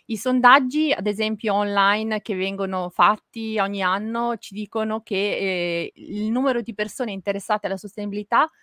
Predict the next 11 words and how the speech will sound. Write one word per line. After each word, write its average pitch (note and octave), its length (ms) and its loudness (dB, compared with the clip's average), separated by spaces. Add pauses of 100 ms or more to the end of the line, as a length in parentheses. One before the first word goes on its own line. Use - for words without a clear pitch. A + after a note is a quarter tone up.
(120)
è G3+ 140 -8
sempre G3 540 -2
maggiore A#3 760 -2
e F#3+ 320 -2
soprattutto A#3+ 680 -4
il B3+ 80 2
numero A3+ 260 -2
di G#3 120 -4
viaggiatori G#3 580 -2
che A#3 120 -6
sono G3+ 440 -6